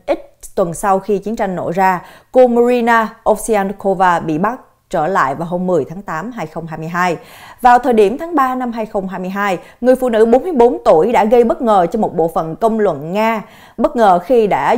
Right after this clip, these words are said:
dũng cảm bày tỏ chính kiến ngay trên một kênh truyền hình ủng hộ Điện Kremlin, nơi cô làm việc. Vào thời điểm đó, cô đã bị câu lưu.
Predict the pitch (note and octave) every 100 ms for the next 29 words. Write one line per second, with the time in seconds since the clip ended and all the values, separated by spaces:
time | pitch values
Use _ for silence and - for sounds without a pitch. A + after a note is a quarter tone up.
0 | G3 F#3+ G#3+ F#3+ - A#3 G3 - - A#3
1 | B3 A#3+ G#3+ D#4 - A3 A#3 G#3+ A3+ D#3
2 | - G#3+ G3 G3 F3 D#3+ - F#3 G3 D3
3 | C#3+ C#3+ C3 G3 F3+ F#3+ F#3+ D#3 - -
4 | - G#3 F#3+ G3 F#3 E3 C#3+ D#3+ F#3 F#3
5 | _ _ _ - - _ B3 B3+ C4 G3
6 | C4 C4 A3+ D#4+ B3 A3+ G#3 F3 D#3 A#3
7 | G#3+ G#3 A3 G#3